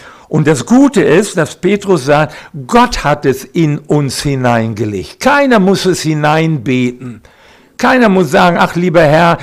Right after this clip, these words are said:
schenk mir das alles.“ Nein, danke, lieber Herr Jesus Christus, lieber Vater im Himmel,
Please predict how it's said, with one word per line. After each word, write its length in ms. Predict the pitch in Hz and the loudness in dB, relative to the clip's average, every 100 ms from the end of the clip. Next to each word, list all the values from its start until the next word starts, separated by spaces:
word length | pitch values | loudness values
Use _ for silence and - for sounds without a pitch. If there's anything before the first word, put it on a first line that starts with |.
| - | -10
schenk 400 | - - 180 165 | -4 0 0 0
mir 120 | 131 | -2
das 220 | 123 120 - | -2 -2 -2
alles.“ 400 | 143 110 110 165 | -4 -4 -6 -4
Nein, 540 | 180 240 254 240 - - - - | -2 0 0 0 -4 -12 -20 -20
danke, 760 | 139 123 214 262 277 240 226 226 - - - | -8 2 4 4 2 4 4 2 -6 -20 -6
lieber 340 | 165 185 190 | -2 2 4
Herr 140 | 175 | 4
Jesus 480 | 170 175 165 170 - | 2 2 0 -2 -6
Christus, 580 | - 196 - 185 170 127 | -2 -2 0 -4 -4 -4
lieber 280 | 165 156 151 | -4 -2 -2
Vater 400 | - 180 190 165 | 0 -2 0 -2
im 100 | 151 | 0
Himmel, 400 | 156 175 180 160 | 0 2 2 0